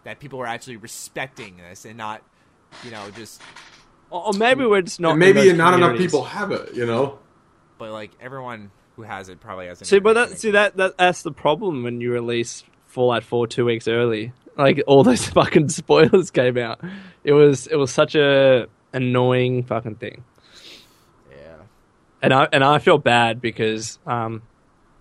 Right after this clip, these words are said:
Speaker 2: I'd pl-, you know, I, I was playing it and I'd finished it actually, and then all these spoilers were coming out. So I was okay with going through my comments and moderating those out, like the, the big spoilers,
Speaker 1: Mm-hmm.
Speaker 2: so other people wouldn't get spoiled.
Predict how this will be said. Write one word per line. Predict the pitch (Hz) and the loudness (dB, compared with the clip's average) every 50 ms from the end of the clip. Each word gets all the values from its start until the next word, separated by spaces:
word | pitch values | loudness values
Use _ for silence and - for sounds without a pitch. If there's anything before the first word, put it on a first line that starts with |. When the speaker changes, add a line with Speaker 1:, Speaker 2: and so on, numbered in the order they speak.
| _ _ _ _ _ | _ _ _ _ _
Speaker 2:
I'd | 120 120 127 135 135 123 | 0 0 2 2 0 -2
pl-, | - 131 - | -6 -10 -6
you | 135 123 | -4 -4
know, | 120 104 | -2 0
I, | 120 135 143 147 139 - | 2 4 4 4 4 4
I | 127 147 | 2 4
was | 180 196 185 | 4 4 2
playing | - - - 110 107 110 107 | 0 -2 -4 -4 -2 -4 -6
it | 110 120 - | -8 -10 -10
and | - 127 | -8 -4
I'd | 127 131 127 120 123 - | -2 -2 -2 -4 -6 -12
finished | _ - - 123 156 170 - - | _ -6 -4 -4 -2 -4 -4 -4
it | 123 110 | -4 -2
actually, | 107 104 101 - - - 107 107 107 107 | -2 -4 -6 -8 -10 -12 -10 -10 -10 -10
and | 104 113 117 | -8 -8 -6
then | 110 120 | -4 -4
all | 120 135 | -2 -2
these | 139 131 123 | -2 -2 -2
spoilers | - - 120 113 117 127 131 127 | -4 -6 -6 -4 -2 -2 -2 -2
were | 117 117 | -4 -6
coming | - - 107 110 113 110 | -6 -6 -6 -6 -6 -6
out. | 107 104 107 - - - - - | -8 -8 -8 -10 -14 -20 -20 -16
So | - - 135 113 | -4 -2 0 2
I | 120 131 147 | 4 4 6
was | 147 151 151 135 127 - - - _ _ _ _ _ _ | 6 6 6 4 2 -2 -8 -12 _ _ _ _ _ _
okay | 139 143 139 127 - - 135 131 131 135 | 2 4 4 2 0 -2 -2 0 0 0
with | 131 127 120 120 | 0 -2 -4 -2
going | 123 117 117 120 117 | -2 -2 -2 -4 -4
through | - 123 120 | -6 -6 -6
my | 117 107 110 | -6 -8 -10
comments | 113 131 120 117 117 110 110 - - | -8 -6 -6 -6 -6 -8 -10 -10 -10
and | 113 113 | -10 -6
moderating | 110 113 120 120 113 113 113 110 113 113 | -6 -4 -4 -2 -2 -2 -2 -2 -4 -4
those | 107 101 107 101 110 | -6 -6 -6 -6 -6
out, | 104 110 123 - - _ _ _ _ | -4 -4 -4 -4 -6 _ _ _ _
like | - 117 113 - | -8 -8 -8 -6
the, | 117 110 107 107 110 | -6 -6 -6 -6 -8
the | 113 113 | -8 -6
big | 113 117 113 | -6 -6 -6
spoilers, | - - - 110 110 110 123 135 139 - 110 | -6 -6 -6 -4 -2 -2 -2 -2 -4 -6 -10
Speaker 1:
Mm-hmm. | 113 117 _ _ _ _ _ _ _ | -16 -20 _ _ _ _ _ _ _
Speaker 2:
so | - - - 127 117 120 - | -2 0 2 2 2 2 2
other | - 127 127 123 | 2 2 2 2
people | 131 123 117 117 117 | 2 0 0 0 -2
wouldn't | 117 117 120 113 | -2 -4 -2 -4
get | 120 113 - | -4 -4 -4
spoiled. | - - 123 120 123 127 202 - | -4 -2 0 0 0 0 -2 -4